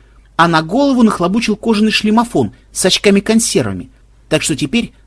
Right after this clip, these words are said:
Наружу торчали только кончик носа и маслянисто-чёрные, нахально подкрученные вверх усы.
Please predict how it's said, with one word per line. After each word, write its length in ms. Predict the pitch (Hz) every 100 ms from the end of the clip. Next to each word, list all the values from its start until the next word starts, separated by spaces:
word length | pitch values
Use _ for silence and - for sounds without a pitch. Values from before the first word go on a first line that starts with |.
| -
Наружу 460 | 120 143 180 214 160
торчали 360 | 139 - -
только 280 | 165 160 165
кончик 420 | 165 151 160 -
носа 300 | 208 269 -
и 180 | - 151
маслянисто-чёрные, 1080 | 156 156 - 165 226 220 151 - 196 214 220 - _ -
нахально 420 | 165 - 196 190
подкрученные 640 | - - 180 175 180 175
вверх 340 | 147 135 127 -
усы. 360 | 156 - 117